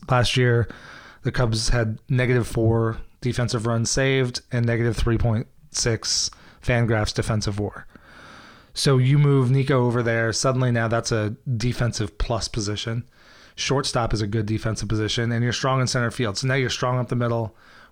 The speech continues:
with a contact-heavy p-, starting rotation. That's a big step. But they still need offense. And one guy the Cubs have been looking at, rumored to go after, was Jose Abreu. Um, Cubs were looking at him probably for a one or two year deal.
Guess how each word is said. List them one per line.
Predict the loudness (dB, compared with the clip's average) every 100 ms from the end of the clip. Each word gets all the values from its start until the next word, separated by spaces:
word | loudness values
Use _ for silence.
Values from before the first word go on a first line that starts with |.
| -4
with | -4
a |
contact-heavy | -2 -2 0 0 0 0 0 0
p-, | -2 -2
starting | -2 0 0
rotation. | 0 0 0 -2 -4 -6 -12 _ -20 -20 -20 -20 -20 -20 -8
That's | 0 0 0
a |
big | 0 -2
step. | 0 -2 -2 -8 -20 -20 -20 -8 -4
But | 0
they | 0
still | 2 2
need | 2
offense. | 2 0 -6 -6 -8 -6
And | -2 0 0 0 -2 -8 _ -20 -20 -20 -20 -20 _ _ -4
one | 2 4 4
guy | 2 2
the | 2
Cubs | 0 0
have | 0
been | 2
looking | 2 0 0
at, | 2 2
rumored | 0 0 0
to | -2
go | 0 0
after, | 0 0 0 0
was | 0 0 0
Jose | 0 0
Abreu. | 0 0 -2 -2 -4 -8 -8
Um, | -4 -2 -2 -6 -8
Cubs | -4 0
were | 0
looking | 0 -2
at | -2
him | -2 0
probably | 0 2 2 0
for | 0 -2 -2 -4 -6 -16 -10
a | -4
one | 0 0
or | 0
two | 0
year | 0 0
deal. | 0 0 0